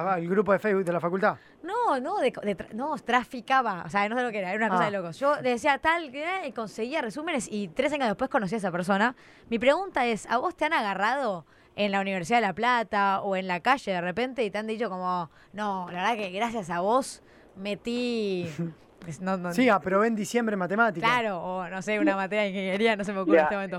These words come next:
Speaker 3: esa,
Speaker 2: física
Speaker 3: esa es una de las
Speaker 2: cuatro.
Speaker 3: cosas, esa es una de las cosas que más me sorprende. Y me pasa cada vez más seguido. Por ejemplo, eh, yo recién, ahora estoy volviendo de Maipú, que fui con la gente del Ministerio de Ciencia, Tecnología e Innovación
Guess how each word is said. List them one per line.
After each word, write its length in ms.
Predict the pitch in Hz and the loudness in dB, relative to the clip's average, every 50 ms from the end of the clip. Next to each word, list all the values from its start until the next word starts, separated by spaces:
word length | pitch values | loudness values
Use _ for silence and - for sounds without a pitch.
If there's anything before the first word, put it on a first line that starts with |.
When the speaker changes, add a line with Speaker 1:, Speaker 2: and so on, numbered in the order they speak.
| - | 0
Speaker 3:
esa, 200 | - - 180 208 | 0 2 4 4
Speaker 2:
física 260 | 202 196 - 190 180 | 4 4 2 -2 -2
Speaker 3:
esa 180 | 175 170 - 202 | -2 -2 -4 -4
es 60 | - - | -4 0
una 160 | 185 190 202 | 2 2 2
de 60 | 185 | 2
las 120 | - 180 170 | 2 -2 -2
Speaker 2:
cuatro. 60 | 156 | 2
Speaker 3:
cosas, 320 | 170 175 - 180 156 147 - - - _ _ _ _ _ _ | 2 2 4 4 2 2 0 -6 -18 _ _ _ _ _ _
esa 100 | - 190 | -2 0
es 100 | 180 - | 2 4
una 140 | 165 160 151 | 4 6 6
de 40 | 139 | 4
las 140 | 131 - 170 | 4 2 0
cosas 220 | - - - - - | -4 2 2 2 2
que 140 | - - - - - | 0 -10 -20 -14 0
más 140 | - - - | 2 2 2
me 80 | 311 | 2
sorprende. 580 | - - - - - - 330 302 269 240 233 349 - - - | -2 -4 -6 -4 2 4 4 4 4 -4 -10 -16 -18 -10 -8
Y 40 | 294 | -6
me 520 | 269 - - - - - - - 139 131 - | -6 -6 -8 -20 -20 -20 -20 -20 -20 -12 2
pasa 260 | - 165 170 - 185 | 2 2 4 4 0
cada 160 | 160 147 147 151 | 2 4 4 4
vez 120 | 151 147 | 4 2
más 140 | - 151 - - | -2 -6 -6 -4
seguido. 340 | 147 139 147 151 143 123 - - - _ - - - - _ - _ _ | -4 0 4 6 4 4 4 0 -14 _ -20 -20 -20 -20 _ -20 _ _
Por 120 | - 147 | 6 6
ejemplo, 520 | 147 - 190 185 185 185 190 165 147 - - _ - _ - - | 6 6 2 2 4 4 6 6 4 2 0 _ -20 _ -20 -14
eh, 240 | - 269 269 - - 254 254 247 - - - - - - - - - - - - - - - - | -12 -12 -12 -10 -10 -12 -12 -12 -14 -20 -20 -20 -20 -20 -20 -20 -20 -20 -20 -20 -20 -20 -20 -12
yo 80 | - - - - - | -10 -10 -10 -8 0
recién, 280 | 165 160 - - 226 - | 0 2 4 4 0 4
ahora 200 | - 165 202 247 269 | 6 4 4 4 2
estoy 140 | - 226 202 | -4 2 4
volviendo 420 | 185 170 156 170 180 185 185 175 | 4 4 4 2 2 6 6 8
de 220 | 151 139 131 131 127 - | 8 6 6 4 2 2
Maipú, 420 | 135 131 135 - - - 349 - - _ - - - _ _ - - | 2 0 0 0 -4 -4 -4 -4 -4 _ -20 -20 -20 _ _ -20 -10
que 160 | - 131 127 127 - _ | 2 2 2 2 4 _
fui 160 | 151 156 151 | 4 4 6
con 180 | - 151 139 | 6 4 2
la 100 | 131 123 - - | 2 0 -2 -2
gente 240 | 147 139 143 143 | -2 -2 4 6
del 260 | 139 135 127 123 120 - | 6 6 6 4 2 0
Ministerio 500 | 123 - 123 - - - 143 143 139 131 | -8 -18 -20 -10 4 6 6 8 8 8
de 180 | 120 117 120 - | 8 8 6 2
Ciencia, 300 | - 135 139 139 - 139 127 | -4 -6 -6 -2 -2 -2 -2
Tecnología 460 | - 117 120 117 117 117 - - 135 | -2 -6 -2 -2 -2 0 4 4 4
e 40 | 135 | 4
Innovación 640 | 131 370 123 120 120 - _ - 139 139 135 139 | 4 0 2 2 2 0 _ 0 0 0 0 -2